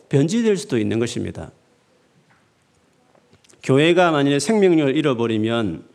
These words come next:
종교가 되는 거죠. 종교가 될 때의 특징은 크게 두 가지 정도가 있습니다.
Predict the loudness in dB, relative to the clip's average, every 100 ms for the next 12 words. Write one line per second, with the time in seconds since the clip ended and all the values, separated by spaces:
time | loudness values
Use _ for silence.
0 | _ _ _ -6 -2 0 2 2 2 2
1 | 0 -4 -8 -12 -14 -18 -20 _ _ _
2 | _ _ _ -20 -20 -20 -20 -20 -20 _
3 | _ _ _ _ _ _ _ _ _ _
4 | _ 2 4 4 4 4 2 0 2 2
5 | 2 2 -2 -4 -12 -20 _ -4 -2 0
6 | 2 0 0 0 0 -2 0 0 0 -4
7 | -4 -6 -8 -10 -12 -12 -16